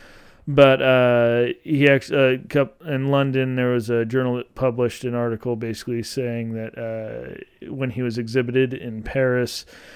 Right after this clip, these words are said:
that he was, the sur-, all surgeons present advised that he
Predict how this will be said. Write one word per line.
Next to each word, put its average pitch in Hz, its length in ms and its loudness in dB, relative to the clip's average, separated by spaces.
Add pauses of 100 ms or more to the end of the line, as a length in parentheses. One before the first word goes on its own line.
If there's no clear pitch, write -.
(180)
that 113 240 -2
he 127 80 -2
was, 110 240 -2
the 117 320 -4
sur-, - 300 -2
all 139 180 4
surgeons 120 500 -2
present 120 400 0
advised 113 440 -4
that 117 160 -6
he 113 240 -6